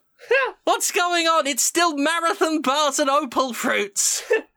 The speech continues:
Speaker 1: So, what I will note is a lot of the headlines about this have said, "Bandai Namco is trialing a four-day working week," and made it sound like company-wide they're doing this.
Speaker 2: Yeah.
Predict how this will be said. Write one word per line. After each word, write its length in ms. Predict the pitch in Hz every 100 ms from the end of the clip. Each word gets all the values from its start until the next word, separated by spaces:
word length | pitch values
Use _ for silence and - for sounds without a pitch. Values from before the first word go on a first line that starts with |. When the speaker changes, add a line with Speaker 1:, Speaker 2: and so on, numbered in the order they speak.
| - - - -
Speaker 1:
So, 440 | - - 285 285 -
what 180 | 226 294
I 120 | 330
will 160 | 320 311
note 240 | 247 214
is 100 | 196
a 60 | 208
lot 200 | 208 226
of 80 | 247
the 100 | 226
headlines 420 | 220 208 202 202
about 220 | 185 170
this 160 | 165 -
have 200 | 180 170
said, 360 | - 165 151 - _ _ _ _
"Bandai 400 | - 202 202 190
Namco 640 | 185 247 302 262 196 165 156
is 120 | 147
trialing 500 | - 147 147 143 131
a 60 | 123
four-day 380 | 151 135 139
working 380 | 131 135 131 147 131
week," 160 | 127
and 100 | 143
made 160 | 175 196
it 140 | 170
sound 340 | - 160 151 147
like 240 | 143 - _ _ _
company-wide 720 | - 180 165 147 135 113 92
they're 140 | - -
doing 260 | - -
this. 260 | - - - - -
Speaker 2:
Yeah. 340 | 156 131 -